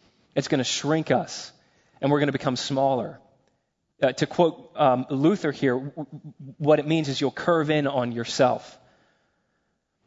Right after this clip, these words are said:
until you become nothing more than just basically a, a, a little shrunken point of who you could have otherwise been. You'll, you'll be less and less capable of loving anybody,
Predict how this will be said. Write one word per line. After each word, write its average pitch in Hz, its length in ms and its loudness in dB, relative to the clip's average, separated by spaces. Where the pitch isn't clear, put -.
until 139 220 0
you 135 60 2
become 139 360 0
nothing 143 300 2
more 139 180 2
than 127 120 0
just 131 220 -2
basically 143 440 2
a, 127 60 2
a, 123 340 0
a 131 100 0
little 127 420 0
shrunken 143 540 -2
point 151 420 -2
of 135 140 4
who 147 80 0
you 135 160 0
could - 140 0
have 127 100 0
otherwise 127 420 2
been. 117 320 -6
You'll, 151 120 2
you'll 160 160 2
be 156 180 4
less 143 360 6
and 170 120 0
less 165 200 2
capable 147 460 2
of 117 100 -4
loving 147 380 2
anybody, 151 500 2